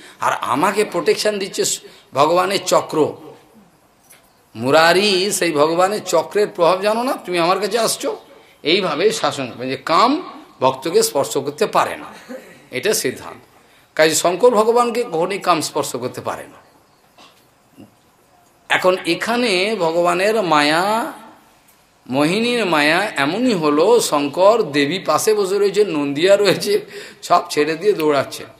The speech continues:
আর মোহিনীও যেন লজ্জাতে দৌড়াচ্ছেন, বলে, "বাবা।" এইভাবে ভগবানের একটা অপূর্ব লীলা বিস্তার করলেন,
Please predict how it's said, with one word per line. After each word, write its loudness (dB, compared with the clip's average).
আর 2
মোহিনীও 0
যেন 0
লজ্জাতে 2
দৌড়াচ্ছেন, -2
বলে, 0
"বাবা।" 0
এইভাবে 4
ভগবানের 2
একটা 0
অপূর্ব 0
লীলা 2
বিস্তার -2
করলেন, -2